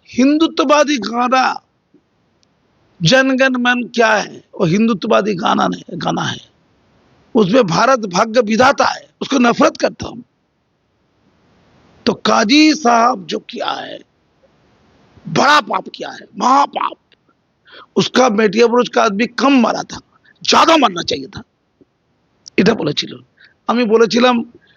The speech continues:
এই টক শো থেকে, স্টুডিও থেকে বেরোনোর পর পুলিশ কি ওকে অ্যারেস্ট করবে? আরো অনেকে বলেছিল যারা স্টুডিও, টক শোতে ছিল আর কি, ওটা হিন্দি টক শো ছিল।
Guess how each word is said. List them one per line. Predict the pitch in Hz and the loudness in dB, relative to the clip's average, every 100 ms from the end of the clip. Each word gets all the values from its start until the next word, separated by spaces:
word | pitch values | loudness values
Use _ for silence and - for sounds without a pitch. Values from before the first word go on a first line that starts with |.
| _ - - | _ -14 -2
এই | 190 | -2
টক | - 220 - | 2 0 0
শো | - 240 | 0 2
থেকে, | - 240 | 2 0
স্টুডিও | - 254 214 240 | 0 0 0 2
থেকে | 240 240 | 2 2
বেরোনোর | 208 220 240 | 4 4 4
পর | 214 220 | 0 0
পুলিশ | 208 208 - | 0 -2 0
কি | |
ওকে | 233 254 | 0 0
অ্যারেস্ট | 294 226 | 0 -2
করবে? | - 233 302 392 - _ _ _ _ _ - | 0 0 2 0 -2 _ _ _ _ _ -4
আরো | 202 240 | 0 2
অনেকে | 254 233 220 | 2 0 0
বলেছিল | 214 208 - 285 | -2 -2 -6 -4
যারা | 208 196 196 - | -2 0 0 -4
স্টুডিও, | - 208 - _ - - - - | -8 -8 -8 _ -20 -20 -18 -4
টক | - - | -2 0
শোতে | - 107 | 0 2
ছিল | - - - | 0 0 0
আর | - | -4
কি, | - - _ _ _ _ 202 | -10 -20 _ _ _ _ 0
ওটা | 175 | 4
হিন্দি | 240 247 | 4 4
টক | 226 202 | 2 -2
শো | - | -4
ছিল। | - - | -10 -12